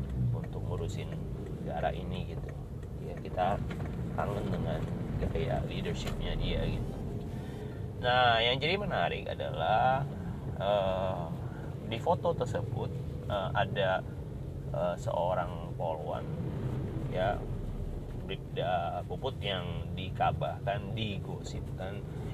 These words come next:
diberitakan itu yang akan menjadi calon istrinya Pak Ahok dan yang dinikahi tanggal lima belas Februari. Duduknya pas samping-sampingan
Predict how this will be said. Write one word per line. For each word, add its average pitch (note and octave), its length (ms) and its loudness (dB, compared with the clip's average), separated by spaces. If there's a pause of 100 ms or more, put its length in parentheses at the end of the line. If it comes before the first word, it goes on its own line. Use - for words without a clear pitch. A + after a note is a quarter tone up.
(140)
diberitakan G2 1300 4 (240)
itu A#2 220 4 (100)
yang G2+ 240 2
akan - 320 2
menjadi E2+ 320 -2
calon F2 480 2 (720)
istrinya - 500 -2
Pak - 180 0 (140)
Ahok G#2 200 2 (180)
dan - 240 2
yang - 160 -4
dinikahi G#2 720 6
tanggal F2 240 -2
lima E2 160 -2
belas - 240 -4
Februari. D#2 400 -2
Duduknya C3 400 0
pas G3+ 160 2
samping-sampingan - 880 -2